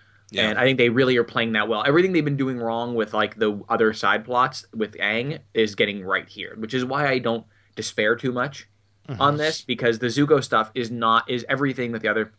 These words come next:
Speaker 2: plots have not been for me.
Speaker 3: Um, yeah, that's true. I,
Speaker 1: I,
Speaker 3: I
Speaker 1: I would
Speaker 3: also,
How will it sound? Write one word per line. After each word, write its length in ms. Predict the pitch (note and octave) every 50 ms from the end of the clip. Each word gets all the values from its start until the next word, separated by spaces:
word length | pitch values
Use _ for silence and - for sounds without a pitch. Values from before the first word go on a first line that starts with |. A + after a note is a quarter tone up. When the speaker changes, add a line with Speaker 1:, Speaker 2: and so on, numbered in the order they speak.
| _ _
Speaker 2:
plots 320 | - - G#2+ G2 F#2+ - -
have 160 | - G#2+ G2+
not 240 | G2 F2+ - - -
been 240 | - - - - _ _ _ _ _ _ _ _
for 120 | - - -
me. 240 | - G1+ - - _ _ _ _ _ _ _ _ _ _ _ _ _ _ _ _ _ _ - - - - - - - - - - - - _ _ _ _ _ _ _ -
Speaker 3:
Um, 400 | C3+ B2+ B2 B2 A#2+ A#2 A2+ A2 - - - - - - _ _ _ _ _ _ _ _ _ _ _ _ _ _ _ _ _ _ _ E3+ F3 _ _ _ _ _ _ _ _ _
yeah, 400 | F3 D#3+ D3+ B2+ G#2 A2 A#2+ A2 _ _ _ _ _ _ _
that's 300 | - A#2+ B2 - - -
true. 360 | - - - A2 G2+ G2+ G#2+ -
I, 160 | A#2 A#2 A2+
Speaker 1:
I, 0 |
Speaker 3:
I 80 | A2 A#2+ B2+ C#3
Speaker 1:
I 40 | D3
would 60 | C#3
Speaker 3:
also, 220 | C#3+ D3 - -